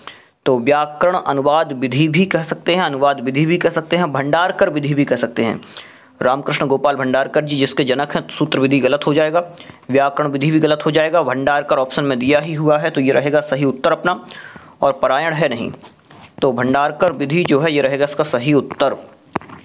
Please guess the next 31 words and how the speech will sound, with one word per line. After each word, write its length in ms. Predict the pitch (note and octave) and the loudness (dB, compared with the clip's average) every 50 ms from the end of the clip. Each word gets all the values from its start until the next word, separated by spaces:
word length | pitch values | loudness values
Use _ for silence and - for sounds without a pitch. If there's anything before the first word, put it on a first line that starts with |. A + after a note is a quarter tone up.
| _ _ - - - _ - - - - - - _ _ _ _ _ _ _ _ | _ _ -20 -20 -20 _ -8 -8 -8 -8 -18 -20 _ _ _ _ _ _ _ _
चलिए 160 | D3+ C3+ C3 | 0 2 2
आगे 240 | - - C#3 D3+ F#3+ | 2 2 2 0 0
चलते 260 | F#3 - E3+ D#3 - | 0 -2 0 0 -2
हैं। 200 | F3 F3+ G3+ F#3 | 0 0 0 2
"बालकेषु 760 | D#3 C#3 C#3+ D#3 D#3+ D#3 - F3+ D#3+ C#3+ - - D#3 D3+ F3+ | 4 2 2 2 -2 -2 0 0 2 2 4 4 4 4 4
कल्पना 460 | F3+ - E3+ D3 D3 - D#3 E3 F3 | 4 2 0 -2 0 -2 -2 -2 -2
शक्तेः 480 | F#3 - F#3 - - - E3+ F3 G3 F#3 | -2 -4 -6 -10 -2 0 0 0 2 0
विकासः 640 | D#3 D#3 D#3 D3+ C3+ C3 C3+ C3+ - E3+ F3 F#3+ D#3+ | 0 0 2 2 2 2 0 -2 -4 -2 0 0 -2
भवति", 460 | D3 E3 F3 F3 D#3+ - - G#2+ - - - - - - - - - _ _ | 0 0 0 0 0 0 -2 -6 -6 -8 -12 -14 -14 -14 -18 -20 -20 _ _
मतलब 220 | D#3+ D#3 G3+ F#3 D3+ | -4 -2 -2 -2 0
बालकों 340 | D#3 D3+ D#3 D#3 E3 F#3 F#3 | 0 0 0 0 -2 -2 0
की 140 | - G#3 | 0 0
कल्पना 360 | F#3 F#3+ D#3+ D3+ - E3+ F3+ F3+ | 0 0 -2 0 -2 -2 -2 -2
शक्ति 400 | - - E3 - - E3+ E3+ E3 | -2 -4 -6 -4 -2 -4 -4 0
का 180 | - F#3 F#3 | 0 0 0
विकास 420 | E3 C#3 C3+ - D#3+ E3 E3 - D3 | 0 -2 -2 0 0 0 0 0 0
होता 220 | C#3 C#3 C3+ D#3+ | 0 0 2 2
है 40 | E3+ | 0
या 60 | F3 | 0
फिर 140 | F3 F3+ F#3 | 0 0 0
बालकों 460 | D3 D3+ D3 D3 D#3+ - - F3+ F3 | 0 0 0 0 -2 -2 0 0 0
में 260 | F3 F3 F3+ G3 G#3+ G#3 | 2 0 0 0 0 -2
कल्पना 440 | - F4+ - - - E3+ E3 D#3+ | -2 -4 -4 -2 -2 -2 0 0
शक्ति 440 | E3 - D3+ - - - - E3 E3 | -2 -4 -8 -8 -10 -4 -2 -2 0
का 160 | D#3 E3+ E3+ | 2 2 2
विकास 480 | D#3+ C#3 C#3 - C#3+ D3 D3+ D#3 D#3 D#3+ | 2 0 0 0 2 2 2 0 0 -2
होता 320 | B2+ B2 C3 C3 - D3 | 0 0 -2 0 0 0
है। 160 | C3+ D3 C#3+ C3 | 0 0 -2 -4
कैसे 380 | - - D#3+ D3 D3 D3+ F3 | 0 0 0 0 2 0 0
होता 280 | E3 E3 E3+ - F3 E3+ | 0 0 0 0 0 0
है? 240 | F3 G3 A#3 A#3+ | 0 -2 -4 -4